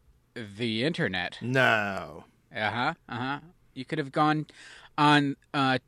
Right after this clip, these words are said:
Speaker 1: gone to PizzaNet and, uh, ordered a pizza online.
Speaker 2: Surfed the World Wide Web?
Speaker 1: The World Wide Web. In nineteen ninety-four.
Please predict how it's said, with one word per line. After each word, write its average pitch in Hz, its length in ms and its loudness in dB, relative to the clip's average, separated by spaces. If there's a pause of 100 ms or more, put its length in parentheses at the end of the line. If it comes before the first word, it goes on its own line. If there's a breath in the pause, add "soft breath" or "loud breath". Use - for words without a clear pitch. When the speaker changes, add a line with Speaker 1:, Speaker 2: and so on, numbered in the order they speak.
Speaker 1:
gone 143 240 2
to 123 280 -6
PizzaNet 127 680 -4 (720)
and, 185 800 -4
uh, 180 260 -10 (220)
ordered 226 540 8
a 214 180 8
pizza 214 680 0
online. 185 880 -2
Speaker 2:
Surfed 135 520 4
the 123 80 -2
World 120 400 4
Wide 117 380 8
Web? 139 400 2 (280)
Speaker 1:
The 170 260 2
World 160 400 2
Wide 165 300 2
Web. 165 420 -2 (840)
In 196 220 -6
nineteen 196 420 -6
ninety-four. 180 720 -6